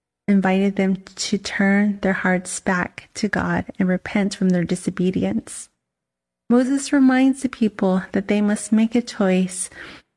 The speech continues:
of which they, which way they will go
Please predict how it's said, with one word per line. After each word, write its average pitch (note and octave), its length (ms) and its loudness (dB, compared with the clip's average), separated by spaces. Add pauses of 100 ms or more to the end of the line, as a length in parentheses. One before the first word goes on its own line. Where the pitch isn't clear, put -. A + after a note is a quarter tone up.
(260)
of G3+ 260 -2
which G#3+ 320 -2 (400)
they, G#3 200 4 (480)
which A#3 220 -2
way G#3 160 0
they G3+ 140 0
will F#3+ 160 2
go F#3 540 0